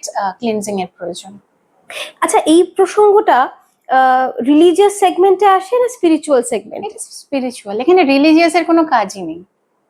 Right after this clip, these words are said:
Speaker 1: Religious is, uh, totally different। This is spiritual।
Speaker 2: তুমি নিজে ব্যক্তিগতভাবে, আহ, মানে কতটা স্পিরিচুয়ালিটি প্র্যাকটিস করো?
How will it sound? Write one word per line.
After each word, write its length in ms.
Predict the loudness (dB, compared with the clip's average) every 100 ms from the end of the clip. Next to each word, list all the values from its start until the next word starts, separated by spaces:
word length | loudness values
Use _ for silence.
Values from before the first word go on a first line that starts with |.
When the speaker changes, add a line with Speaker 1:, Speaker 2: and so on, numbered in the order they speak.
| _ _ _ _ _ -2
Speaker 1:
Religious 420 | 2 4 4 2
is, 100 | 0
uh, 120 | 0 0
totally 520 | 0 0 0 0 0
different। 400 | -4 -12 -14 -14 -14 _
This 100 | -2
is 80 | -2
spiritual। 680 | -2 -2 -2 -2 -4 -10 -10 -16 _ _ _ -4
Speaker 2:
তুমি 180 | 2 4
নিজে 320 | 4 2 0
ব্যক্তিগতভাবে, 720 | 0 -2 -2 -2 0 0 0 0
আহ, 60 | 0 0 0 -2 -4 -2
মানে 140 | -4 0
কতটা 460 | -2 0 2 0 0 -10 -18
স্পিরিচুয়ালিটি 640 | -2 0 2 0 0 -2
প্র্যাকটিস 460 | -2 -2 -2 -6 -6
করো? 300 | -4 -4 -4